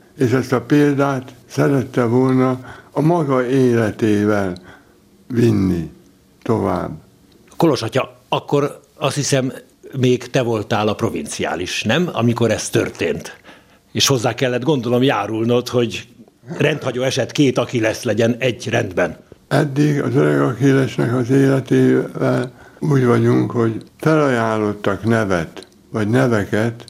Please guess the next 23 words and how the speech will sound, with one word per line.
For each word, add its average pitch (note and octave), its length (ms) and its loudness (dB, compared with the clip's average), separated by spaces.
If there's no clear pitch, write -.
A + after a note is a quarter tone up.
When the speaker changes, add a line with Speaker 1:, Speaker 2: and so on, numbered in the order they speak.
Speaker 1:
hogy G#2+ 380 0
e C#3 200 0
körül A2 420 2
válasszon. F#2 880 -2
Speaker 2:
Tehát A#2 200 -6
a C3+ 40 -2
régi C#3 240 2
időkben D3 640 2
a A2+ 200 0
noviciátust, A#2 1200 0
ö, G#2+ 180 2
megkezdőnek A#2 1700 0
az A2+ 100 0
egyik A2+ 260 0
első G#2+ 540 0
életeseménye G#2+ 800 2
volt G2+ 240 0
a G#2 40 4
rendben, C#3 460 0
hogy B2+ 280 0
a C#3 80 0
fölkínált C3 760 0
két-három A2+ 760 0